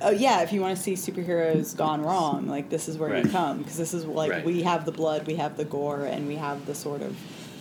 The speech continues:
Speaker 1: you know, dark side of all of these, not to be
Speaker 2: Right.
Speaker 1: confused with,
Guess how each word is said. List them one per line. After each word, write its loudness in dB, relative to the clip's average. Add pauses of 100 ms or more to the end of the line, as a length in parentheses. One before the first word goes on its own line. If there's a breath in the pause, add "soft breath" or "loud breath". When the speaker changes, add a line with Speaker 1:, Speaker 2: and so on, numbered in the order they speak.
(220 loud breath)
Speaker 1:
you 0
know, -2 (520)
dark 0
side -2
of -6
all -4
of -8
these, -6 (300)
not -2
to -8
be 2
Speaker 2:
Right. 0
Speaker 1:
confused -6
with, -4